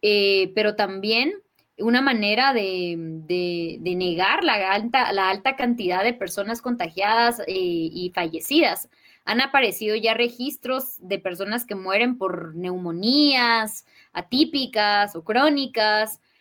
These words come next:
eh, y no se nombra que, eh, tienen alguna relación con covid, por ejemplo, porque no se les hicieron pruebas. Entonces,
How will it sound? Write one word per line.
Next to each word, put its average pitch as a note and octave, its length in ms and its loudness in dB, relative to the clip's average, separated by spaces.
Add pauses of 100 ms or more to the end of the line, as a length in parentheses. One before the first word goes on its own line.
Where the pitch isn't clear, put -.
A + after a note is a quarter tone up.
(260)
eh, F#3 400 4
y G#3+ 120 -4
no A3+ 140 0
se B3+ 120 -2
nombra C4 360 0
que, G#3 360 2
eh, F3+ 100 -4
tienen A3 380 2
alguna G3+ 340 -2
relación G#3 420 -4
con G3 180 -8
covid, G3 360 -6
por - 160 -14
ejemplo, G3+ 460 -10
porque F3 180 -8
no F#3 140 -6
se F#3 80 -6
les F3+ 160 -8
hicieron D#3+ 340 -6
pruebas. G#3+ 760 2
Entonces, G3+ 520 -6